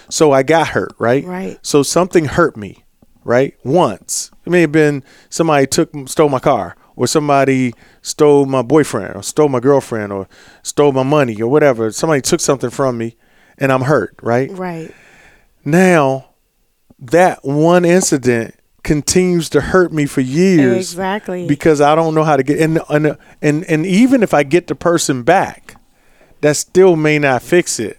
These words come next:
Speaker 1: you
Speaker 2: Right.
Speaker 1: know, because there has to be something that I gotta get that emotional pain out. So when
Speaker 2: Exactly.
Speaker 1: you,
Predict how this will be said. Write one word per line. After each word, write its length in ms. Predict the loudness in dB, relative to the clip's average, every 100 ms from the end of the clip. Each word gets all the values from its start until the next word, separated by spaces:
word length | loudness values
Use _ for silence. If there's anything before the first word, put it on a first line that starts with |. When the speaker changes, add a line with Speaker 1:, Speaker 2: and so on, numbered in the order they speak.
| -8
Speaker 1:
you 100 | -2
Speaker 2:
Right. 80 | 0
Speaker 1:
know, 300 | 2 0 -4 _ _ _ -8
because 520 | -4 2 2 2 -2
there 220 | 2 2
has 200 | 2 -2
to 100 | -4
be 120 | -6 -6
something 640 | -2 -4 -4 -6 -6 -8 _ _ _
that 200 | -4 -2
I 80 | 2
gotta 180 | 2 2
get 180 | -2 0
that 120 | 0
emotional 480 | 0 -2 -2 -4 -10
pain 280 | -10 -10 -10
out. 140 | -16 -16 -10
So 160 | 0 0
when 240 | 0 -2
Speaker 2:
Exactly. 60 |
Speaker 1:
you, 100 | -2